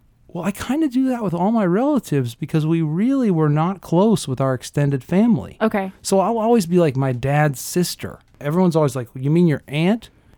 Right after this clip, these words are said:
Speaker 1: And I'm like, "Well, I mean, I guess so." But I mean
Speaker 2: You're right. You're like, "My mother's daughter." You, you mean your sister?
Speaker 1: Yeah, I do that with all my relatives. Like, I'm
Speaker 2: Hmm.
Speaker 1: always like, "My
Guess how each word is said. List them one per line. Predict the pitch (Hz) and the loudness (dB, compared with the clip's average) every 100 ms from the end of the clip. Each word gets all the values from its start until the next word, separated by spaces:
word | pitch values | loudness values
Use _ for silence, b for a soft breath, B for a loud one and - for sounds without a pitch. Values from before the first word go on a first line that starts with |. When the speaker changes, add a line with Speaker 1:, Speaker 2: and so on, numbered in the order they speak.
| b | b
Speaker 1:
And | 139 151 | -2 2
I'm | 147 | 2
like, | 139 135 | 0 -2
"Well, | 135 160 170 170 170 143 _ _ _ | 0 2 2 2 0 -4 _ _ _
I | 131 | -6
mean, | 160 151 | -2 -2
I | 143 | 0
guess | 143 190 | 0 0
so." | - 127 107 110 - | 0 -2 -2 -6 -4
But | 156 156 | 0 2
I | |
mean | 156 147 131 - | 2 2 -2 -4
Speaker 2:
You're | 220 | -4
right. | 208 | -2
You're | 214 | -2
like, | 208 202 | -2 -4
"My | 214 202 | -2 0
mother's | 202 214 226 196 180 | 0 2 2 0 -2
daughter." | 180 190 175 156 160 | 0 2 2 0 -2
You, | 180 185 185 | -4 -6 -6
you | 185 | -4
mean | 190 185 | -4 -4
your | 170 | -8
sister? | - 180 - 226 226 - _ | -8 -10 -6 -4 -6 -8 _
Speaker 1:
Yeah, | 165 185 160 - - | 0 2 2 -4 -6
I | 156 | -4
do | 143 180 | 0 0
that | 160 | 2
with | 147 | 0
all | 151 160 | 2 4
my | 151 | 4
relatives. | 143 147 139 - 95 - | 4 4 2 -4 -12 -10
Like, | - | -2
I'm | 143 | 4
Speaker 2:
Hmm. | |
Speaker 1:
always | 135 139 131 | 4 4 0
like, | 117 - _ _ _ _ _ - | -4 -8 _ _ _ _ _ -8
"My | 139 131 | -4 -4